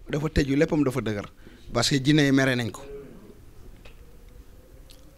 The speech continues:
Léegi woo na ma, nee na ma dafa bëgg a ñëw pour ma dimbali ko. Kon c'est grave. Léegi yow,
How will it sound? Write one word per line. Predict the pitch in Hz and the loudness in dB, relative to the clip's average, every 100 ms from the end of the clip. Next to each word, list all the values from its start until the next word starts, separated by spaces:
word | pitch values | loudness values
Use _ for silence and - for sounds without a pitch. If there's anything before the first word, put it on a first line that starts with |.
| - | -6
Léegi | 110 113 107 | 0 4 6
woo | 117 123 | 6 6
na | 123 | 4
ma, | 123 | 2
nee | 123 | 0
na | 120 | 0
ma | 117 | 0
dafa | 110 117 | -2 -2
bëgg | 113 107 | 0 0
a | |
ñëw | 110 107 | 0 0
pour | 110 | -2
ma | 101 | -4
dimbali | 98 101 98 92 | -4 -4 -4 -4
ko. | - 95 - - - - - | -8 -12 -16 -20 -20 -20 -6
Kon | 127 | -4
c'est | 127 139 | -2 -2
grave. | 208 240 190 - - - - - - - - - - - - - - - - | 0 0 -2 -8 -18 -18 -18 -18 -14 -14 -14 -14 -12 -6 -4 -2 0 2 4
Léegi | 170 185 190 | 4 6 6
yow, | 185 | 6